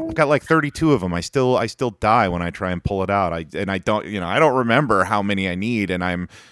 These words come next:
Speaker 2: doing my best not to, like, look it up, you know?
Speaker 1: Uh-huh.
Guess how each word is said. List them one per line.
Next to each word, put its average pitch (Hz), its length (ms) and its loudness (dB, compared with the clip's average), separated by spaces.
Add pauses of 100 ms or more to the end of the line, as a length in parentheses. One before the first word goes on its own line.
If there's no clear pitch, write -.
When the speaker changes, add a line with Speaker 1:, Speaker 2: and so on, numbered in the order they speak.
(160)
Speaker 2:
doing 135 240 2
my 113 140 2
best 113 380 2
not 107 260 0
to, 113 100 -2
like, 92 380 0 (120)
look 104 340 0
it 95 80 2
up, 98 340 2 (240)
you 87 100 -4
know? 78 240 -6 (160)
Speaker 1:
Uh-huh. 214 320 0